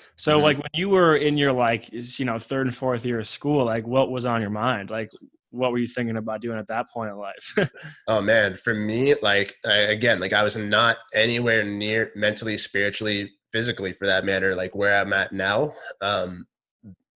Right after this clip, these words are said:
Speaker 2: back then I was more focused on, we'll say, like, junior year, like, my third year,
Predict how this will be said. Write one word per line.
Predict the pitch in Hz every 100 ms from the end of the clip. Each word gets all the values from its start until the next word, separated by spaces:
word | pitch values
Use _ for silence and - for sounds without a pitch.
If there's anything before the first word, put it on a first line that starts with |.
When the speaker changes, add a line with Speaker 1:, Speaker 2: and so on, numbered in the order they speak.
| _ -
Speaker 2:
back | 107 - 120
then | 107 107 107 104
I | 98 104
was | 104 104 -
more | 113 -
focused | 101 98 104 - -
on, | 95 95 95 95 92 - _ _ _ -
we'll | 110
say, | - 139
like, | 123
junior | 95 120 113
year, | 101 98 104
like, | 95 98
my | 98
third | 104 101
year, | 95 101